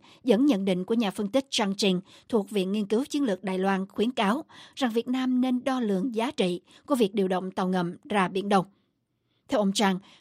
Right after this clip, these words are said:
trước tiên, Việt Nam nên đối mặt với thực tế chính trị là chiến tranh tàu ngầm là điều không khả dĩ ở Biển Đông,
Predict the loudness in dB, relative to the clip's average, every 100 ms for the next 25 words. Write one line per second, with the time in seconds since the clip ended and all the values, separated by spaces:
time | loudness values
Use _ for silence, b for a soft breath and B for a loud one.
0 | -4 0 2 2 0 B -2 0 2 2
1 | 0 -2 0 0 0 0 -2 -4 -4 -6
2 | -8 -6 -4 -4 -2 -2 -2 0 -2 -2
3 | -10 b b -4 -2 -2 -4 -2 -4 -4
4 | -2 -2 -2 -4 _ -4 0 0 0 -2
5 | -4 -4 -4 -2 -4 -4 -6 -4 0 0